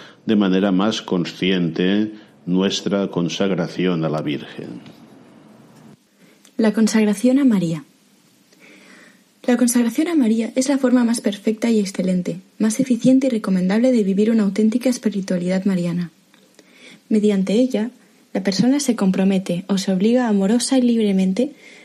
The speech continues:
Speaker 2: a vivir en una atmósfera mariana, a imitar en todo a María, a conformar su vida y sus actitudes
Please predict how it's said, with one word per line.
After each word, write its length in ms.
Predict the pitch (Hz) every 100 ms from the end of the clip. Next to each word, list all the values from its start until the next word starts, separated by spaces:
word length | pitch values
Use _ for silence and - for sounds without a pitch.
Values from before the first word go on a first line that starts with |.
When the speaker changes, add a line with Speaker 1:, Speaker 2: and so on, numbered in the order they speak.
| - -
Speaker 2:
a 100 | 202
vivir 300 | 196 240 262
en 100 | 247
una 160 | 240
atmósfera 480 | 208 214 214 233 240
mariana, 480 | 214 185 185 180 175 _ _ _ -
a 40 |
imitar 340 | 208 202 196 240
en 140 | 247
todo 180 | 247 254
a 60 | 254
María, 380 | 196 196 175 170 _ _ -
a 80 | 190
conformar 500 | 196 190 190 208 214
su 160 | -
vida 220 | 196 240 294
y 60 |
sus 200 | 285 226
actitudes 640 | 190 190 175 208 247 269